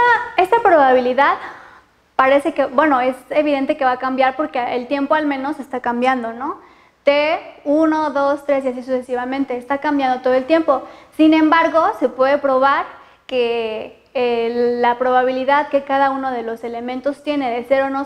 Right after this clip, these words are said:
de ser seleccionada es exactamente la misma. Ajá, porque esta probabilidad oculta detrás un chorro de probabilidades o de eventos condicionales.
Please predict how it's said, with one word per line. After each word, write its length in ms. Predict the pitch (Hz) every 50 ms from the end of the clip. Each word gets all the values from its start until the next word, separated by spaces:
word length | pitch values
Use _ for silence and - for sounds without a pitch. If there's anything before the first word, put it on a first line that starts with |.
| 277 -
de 180 | 269 247 247 247
ser 180 | 247 - 403 453
seleccionada 800 | 440 494 427 339 240 - - 247 240 247 247 247 277 311 311 -
es 140 | 262 254 277
exactamente 720 | 277 - - 254 254 254 254 240 226 226 226 220 - 226
la 100 | 220 220
misma. 480 | 226 254 277 285 - 269 247 233 - - _ _ _ _ _ -
Ajá, 240 | - 240 - 302 349 427 - - - - _ -
porque 220 | 269 262 - 269
esta 260 | 277 277 - 330 311
probabilidad 760 | 311 311 302 302 294 294 302 311 311 320 302 302 302 302 320 320 - - - - - _
oculta 520 | - 247 240 - 247 262 262 254 311 285 285
detrás 460 | 277 277 277 - 269 277 302 339 - - -
un 160 | 269 262 254
chorro 240 | - 277 254 254 254
de 120 | 254 247
probabilidades 760 | 247 233 233 226 226 226 226 226 233 233 240 240 254 - -
o 40 | 262
de 120 | 233 226 214
eventos 280 | 208 214 214 - -
condicionales. 720 | - - 226 220 226 - - 262 285 330 359 339 320 311